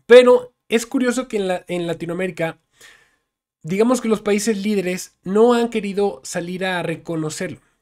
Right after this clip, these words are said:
¿De qué hablo de los países líderes de Latinoamérica? Estoy hablando de México, estoy hablando de Colombia y estoy hablando también, por supuesto, de Brasil. No han querido reconocer la victoria de Nicolás Maduro,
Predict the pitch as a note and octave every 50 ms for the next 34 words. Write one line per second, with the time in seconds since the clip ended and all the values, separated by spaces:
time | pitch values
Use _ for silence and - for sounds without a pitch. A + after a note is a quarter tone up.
0 | _ _ _ D3+ F3+ - A3+ A#3 A#3+ B3 A#3+ A#3+ A#3 G#3 F3+ D#3+ - - E3+ D#3+
1 | D#3 F3 E3+ E3+ D#3+ E3 E3+ F3 D3+ D#3+ D#3 D#3 C#3 C#3+ C#3 C3+ C3+ C3+ C#3+ C#3
2 | D3 F3 F#3+ F3 - - - - _ _ _ _ - _ _ _ _ - - B3+
3 | C4+ C4 B3+ B3 B3+ B3 A#3+ G#3+ G#3 G#3+ G#3 G3+ G3+ G3+ - - F#3 F#3 F3 D#3
4 | C#3+ C#3 - F#3 F#3 E3+ E3 D#3+ D#3 D#3 D#3 D#3 D#3 D#3 - - C3+ C#3 C#3 C3+
5 | C#3+ D3+ E3+ F3 E3+ E3 D#3 D#3 D#3 C#3 C3+ C3+ - D3 C#3 C3+ C3+ C3 B2+ B2+
6 | C3 C3 - B2 B2+ B2+ B2 A#2+ A#2+ - C#3 - D#3+ - D3 C3+ C3 C#3 C3+ B2
7 | B2 - C3+ C#3 C3+ D3 D#3 - - - - - _ _ - - - - - _
8 | _ _ _ _ F#3 A3 B3 A#3+ C4+ C4+ C4 C4+ C4 A#3+ A#3 A3+ G#3 F3 G3 A3+
9 | A#3 A3+ G#3+ A3+ A3 G3 G3 - _ A3 A3 G#3+ A3+ A3 G#3 G3 F3+ - - E3+
10 | E3+ F3+ F3+ F#3+ G3 G#3+ G#3+ A3+ F#3+ F3+ F3+ F3 -